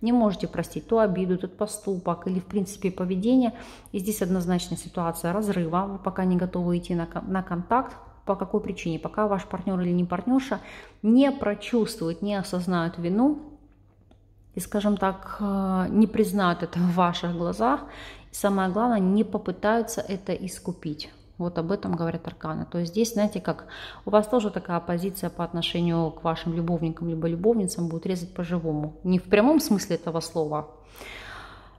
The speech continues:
а это будет говорить о том, что вот вы захотите наказать, либо чтобы человек прочувствовал. Хорошо, для тех, у кого стабильные семейные связи, десятка мечей, императрица.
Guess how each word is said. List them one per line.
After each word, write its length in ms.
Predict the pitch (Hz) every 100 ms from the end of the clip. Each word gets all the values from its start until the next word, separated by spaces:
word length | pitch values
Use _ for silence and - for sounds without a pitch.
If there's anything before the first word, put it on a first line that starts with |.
| - - 269 -
а 300 | 196 190 196
это 120 | 208
будет 180 | 208 208
говорить 260 | 214 214
о 40 | 208
том, 180 | 240 233
что 240 | - 214
вот 340 | 180 208 208
вы 320 | - - 196 233
захотите 540 | 220 214 - 214 196
наказать, 540 | 190 180 175 170 156
либо 160 | 165 165
чтобы 200 | - 160
человек 320 | - 190 190
прочувствовал. 760 | 180 175 - 156 - - - - - - _ - - -
Хорошо, 460 | 233 233 190 160 -
для 120 | 190 185
тех, 220 | 254 -
у 40 |
кого 240 | - 214 220
стабильные 500 | - 196 202 190 180
семейные 460 | 190 185 180 175
связи, 520 | 175 - 175 165 226 226 - - - - - - - - - -
десятка 500 | 190 - 240 247 233
мечей, 420 | 208 196 - 214
императрица. 840 | 208 202 196 196 185 160 - 156